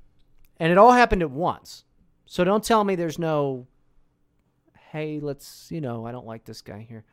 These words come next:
And you would think, "Wow, that's, that's weird. That's bad enough, right?" Except Senate Democrats are, sorry, this is from Ju-, uh, July thirty-first. Senate Democrats are circulating plans for government takeover of the internet.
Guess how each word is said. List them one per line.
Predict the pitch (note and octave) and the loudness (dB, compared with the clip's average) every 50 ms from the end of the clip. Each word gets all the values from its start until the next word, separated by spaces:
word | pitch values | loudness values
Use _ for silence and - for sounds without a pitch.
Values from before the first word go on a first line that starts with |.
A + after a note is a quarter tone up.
| _ _ _ _ _ _ _ _ _ _ _ _ | _ _ _ _ _ _ _ _ _ _ _ _
And | - D3+ E3+ | -4 -4 -2
you | G3+ G#3 | -2 -4
would | G#3 G3+ - | -4 -4 -4
think, | A#3+ A#3 - - - | -4 -4 -6 -8 -10
"Wow, | F3+ F3+ F3 E3+ | -10 -10 -8 -8
that's, | D#3+ F3+ F#3 F3+ - | -6 -8 -8 -8 -10
that's | - E3 D#3+ D#3+ - - | -12 -12 -12 -12 -14 -16
weird. | C#3 B2+ A#2 A2+ A2 | -14 -12 -12 -12 -12
That's | G#2+ A#2 A#2+ - | -12 -12 -14 -14
bad | - - G#2 G#2 | -14 -14 -14 -14
enough, | G2+ G2 G2+ G2 F2 - - | -14 -14 -14 -14 -14 -12 -10
right?" | A2 A#2 B2 - _ _ _ _ _ _ _ - - _ _ _ _ _ _ _ _ _ _ _ _ _ _ _ _ _ _ _ _ _ _ _ _ _ - | -10 -10 -10 -12 _ _ _ _ _ _ _ -20 -20 _ _ _ _ _ _ _ _ _ _ _ _ _ _ _ _ _ _ _ _ _ _ _ _ _ -16
Except | D#3 - - F#3+ - - | -6 -4 -4 -4 -4 -2
Senate | - - C4+ D4+ E4 - | 2 2 2 2 2 2
Democrats | G3 A3+ B3+ C4 A#3+ - - F3 E3 E3 E3+ - | 2 2 2 2 0 0 2 2 2 2 2 0
are, | - E3 D3+ D3+ | 0 -2 -2 0
sorry, | - - G3 F3 | -2 -4 -4 -4
this | E3 G3 - G#3+ | -4 -6 -6 -8
is | F3 | -10
from | - - D#3+ C#3 B2 | -8 -6 -6 -6 -8
Ju-, | A#2+ - - F3 | -10 -8 -4 -2
uh, | C#3 B2 | -2 -2
July | A2+ A#2+ B2+ C#3+ D#3+ D3+ | -4 -4 -4 -4 -4 -4
thirty-first. | - D3+ C3+ B2 A2+ - C3 A#2+ - - | -4 -4 -4 -4 -4 -6 -6 -6 -4 -2
Senate | C#4 C#4+ D4 G#3 | -2 0 0 0
Democrats | G3 A3 G#3+ A3 - - E3+ D#3+ D3+ - | 0 -2 -2 -2 -2 -2 -2 -2 -2 -4
are | D3+ C#3+ | -8 -8
circulating | - - - A3 A3 - G#3+ G3+ G3 G3 F3+ F3 D#3 | -8 -6 -6 -6 -6 -6 -4 -4 -2 -2 -2 -4 -6
plans | - - G3 G3 F#3+ F#3 F3+ | -6 -8 -6 -6 -6 -6 -8
for | - - E3+ | -10 -10 -8
government | D3 F3 F3+ F#3+ F3+ F3 - - | -6 -6 -6 -6 -6 -8 -8 -6
takeover | - G#3 G3 - E3 D#3 E3 D3+ E3+ E3+ | -6 -6 -4 -2 -2 -2 -2 -2 -2 -4
of | E3 | -2
the | D#3+ F3 G3 | -2 -4 -4
internet. | G#3 G3+ E3 C#3+ A#2 G#2 - - | -2 -2 -2 -2 -4 -6 -10 -16